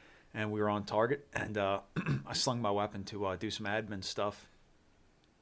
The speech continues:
And, you know, before I left out, I, I, you know, we talk about what right looks like.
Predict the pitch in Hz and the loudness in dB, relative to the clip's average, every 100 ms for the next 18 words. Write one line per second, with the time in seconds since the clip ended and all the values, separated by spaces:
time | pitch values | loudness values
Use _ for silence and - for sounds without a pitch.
0 | _ _ - - 117 101 92 120 107 104 | _ _ -18 -8 -6 -6 -2 2 4 4
1 | - 107 110 95 92 98 123 90 95 - | 2 0 2 0 -4 -8 -8 -8 -10 -14
2 | - - 104 107 98 104 - 110 113 123 | -16 -10 -4 -2 0 0 2 2 2 -2
3 | - 85 82 | -4 -8 -10